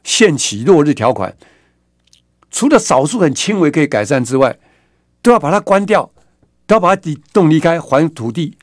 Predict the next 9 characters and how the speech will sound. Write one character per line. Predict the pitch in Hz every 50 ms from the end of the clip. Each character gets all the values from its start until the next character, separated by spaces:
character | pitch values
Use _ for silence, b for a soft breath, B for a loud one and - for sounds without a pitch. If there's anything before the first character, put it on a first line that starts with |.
| _ _
于 | - 160 143
干 | 139 165 143 151
净。 | 151 160 139 - - _ _ _ _ _ _ _ _ _ _ _ _ _ _ _ - -
结 | - 254
果 | 262 226 220
呢， | 226 226 202 151 - - _ _ _ _ _ _ _ _ _
开 | - - 240
倒 | 233 247 226
车， | 190 190 220 220 190 -